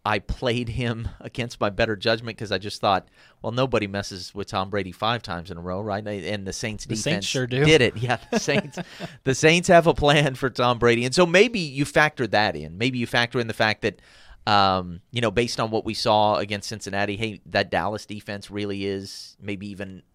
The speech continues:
Speaker 1: a touch better, uh, than we thought, you know, based on the Tampa performance in week one. Uh, and this Saints defense just always has it out for Brady. They've got a great plan for him. So maybe it will be different going forward as soon as he gets his receivers in. But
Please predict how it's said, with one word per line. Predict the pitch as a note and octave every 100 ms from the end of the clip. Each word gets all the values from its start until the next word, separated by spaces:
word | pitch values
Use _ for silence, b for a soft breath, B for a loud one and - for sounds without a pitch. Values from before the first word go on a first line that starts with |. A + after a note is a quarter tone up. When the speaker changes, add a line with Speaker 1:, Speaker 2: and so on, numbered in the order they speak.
| _
Speaker 1:
a | -
touch | - - A#2 -
better, | G#2 G2 G2 A#2+ _ _ _ _ _
uh, | F#2+ F2+ F2+ F2
than | G#2 F#2 F2+ -
we | G#2 A2
thought, | - G2+ F2+ F2+ _ -
you | G#2
know, | F#2
based | F2+ F#2+ - F#2+
on | E2+ E2 - _ _ _ -
the | G2+
Tampa | G#2+ G2 G#2
performance | - F#2+ F#2+ F#2+ F#2 G#2+
in | F#2+
week | F#2 F#2+
one. | F#2+ D#2+ F2 G2+ b b b b _
Uh, | G#2 G2+
and | G#2+
this | A2
Saints | - B2 B2 -
defense | B2+ A2+ A#2 A2
just | A#2 -
always | G#2 A2 G#2 A#2
has | G#2 F#2+
it | G2 _
out | G2 G2
for | - G2
Brady. | G#2 G2+ G#2+
They've | G2 F#2
got | F#2+
a |
great | F2+ G2 F#2+
plan | G#2+ G2+
for | F#2+ A#2
him. | G#2
So | -
maybe | D#3 D#3 D#3 C#3 C#3
it | C#3+ C3+
will | B2+ C3 B2
be | A#2+
different | A2+ A#2 A#2+ G#2
going | A2 G2
forward | A2+ G#2+
as | G2+
soon | A#2+
as | A2
he | A2+
gets | A2+ G#2+
his | G#2
receivers | G2+ - A#2 G#2 G2
in. | A2+ G#2+
But | G#2